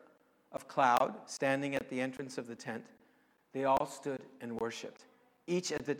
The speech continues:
entrance of their tent. The Lord would speak to Moses face to face as one speaks to a friend. Then Moses would return to the camp, but his young aide Joshua, son of Nun,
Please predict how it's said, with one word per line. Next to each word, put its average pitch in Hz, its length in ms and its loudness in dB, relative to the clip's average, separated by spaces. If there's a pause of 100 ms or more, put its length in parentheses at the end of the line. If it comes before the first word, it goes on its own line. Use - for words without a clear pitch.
entrance 151 560 -2
of 117 140 -6
their 120 120 -4
tent. 110 280 -8 (1600)
The 156 100 6
Lord 185 280 12
would 196 140 6
speak - 360 2
to 214 80 6
Moses 156 440 4
face 185 340 4
to - 80 -6
face 151 420 0
as 139 180 -4
one 160 220 2
speaks 165 380 -2
to 151 120 0
a 139 80 0
friend. 139 400 2 (960)
Then 170 160 6
Moses 185 400 8
would 165 160 2
return 180 460 2
to 170 80 -4
the 156 100 0
camp, 151 420 2 (400)
but 143 140 2
his 139 180 0
young 156 280 6
aide 151 200 2
Joshua, 151 540 8
son 143 240 0
of 123 160 -2
Nun, 127 280 0